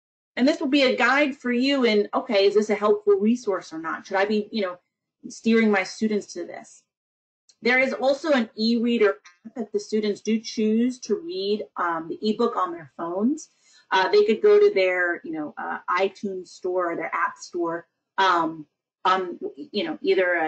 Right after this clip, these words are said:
an Apple device or an Android device and download the ebook reader, uh, and that way they can take it wherever they'd like. But to get to, um, just to point out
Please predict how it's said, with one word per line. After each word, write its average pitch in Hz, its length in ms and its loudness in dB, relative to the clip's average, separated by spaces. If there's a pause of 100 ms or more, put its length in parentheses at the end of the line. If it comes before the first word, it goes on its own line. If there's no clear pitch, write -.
an 175 80 -6
Apple 220 320 0
device 196 460 2
or 190 80 -8
an 190 140 -8
Android 185 360 -6
device 165 420 -8
and 170 140 -10
download 180 420 -6
the 175 200 -6
ebook 208 480 0
reader, 220 480 2 (400)
uh, 190 280 2
and 175 120 -6
that 175 160 -4
way 175 100 -2
they 175 120 -2
can 170 200 -10
take - 220 -14
it - 100 -12
wherever - 340 -12
they'd 160 200 -10
like. - 280 -10 (800)
But 202 140 0
to 226 100 2
get 262 380 0 (200)
to, 233 600 2
um, 175 540 -2 (640)
just 262 140 0
to 247 60 -2
point 226 280 0
out 202 220 -2